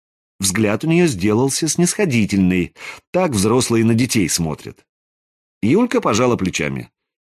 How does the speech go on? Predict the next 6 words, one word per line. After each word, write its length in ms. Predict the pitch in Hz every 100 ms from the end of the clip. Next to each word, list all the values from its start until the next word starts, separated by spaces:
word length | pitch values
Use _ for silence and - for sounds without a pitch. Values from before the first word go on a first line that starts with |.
| _ -
«Ну, 640 | 87 135 220 277 294 294 - - - -
не 120 | 208
сейчас, 440 | 269 - 135 139
наверное». 520 | 185 131 82 67 55 - _ _ _ -
«Вот 300 | 90 143 156
именно. 720 | 110 101 101 101 101 104